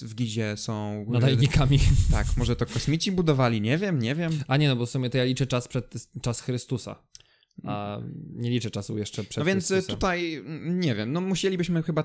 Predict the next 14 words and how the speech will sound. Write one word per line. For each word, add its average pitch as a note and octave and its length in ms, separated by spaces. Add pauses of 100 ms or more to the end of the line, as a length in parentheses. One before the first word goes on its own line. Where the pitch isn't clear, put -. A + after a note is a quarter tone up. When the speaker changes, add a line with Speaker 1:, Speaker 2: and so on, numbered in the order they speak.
Speaker 1:
z-, C3 160
jednak C#3+ 220
założyć, C3+ 300
że B2+ 60
to C3+ 100
musi C3 220
być C3 160
okres, B2 400
gdzie A2 240
jesteśmy A#2 320
zdolni G2+ 280
do - 80
komunikacji. G2+ 600
Speaker 2:
Mhm. C#3 300